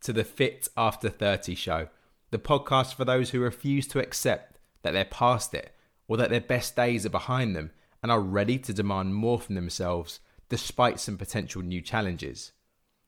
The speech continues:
Aches might be there, your time might be a little limited, and your responsibilities are likely through the roof.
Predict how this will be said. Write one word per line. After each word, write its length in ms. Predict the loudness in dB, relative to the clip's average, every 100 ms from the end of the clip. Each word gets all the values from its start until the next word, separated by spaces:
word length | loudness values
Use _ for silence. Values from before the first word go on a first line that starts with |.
| _ 0
Aches 320 | 0 0 -2
might 280 | 0 0 2
be 160 | 2
there, 320 | 2 0 -2 -8 _ _ _
your 120 | -4
time 360 | 0 2 2 4
might 200 | 2 2
be 80 | 2
a 40 |
little 240 | 4 2
limited, 560 | 4 4 2 0 -2 -4 -14 _ _
and 120 | -2
your 100 | 0
responsibilities 1040 | 0 -2 -2 -2 -2 0 0 0 0 -2 -2
are 120 | 0
likely 360 | 0 0 -4 -8
through 440 | -10 -2 2 2
the 100 | 2
roof. 400 | 0 -2 -6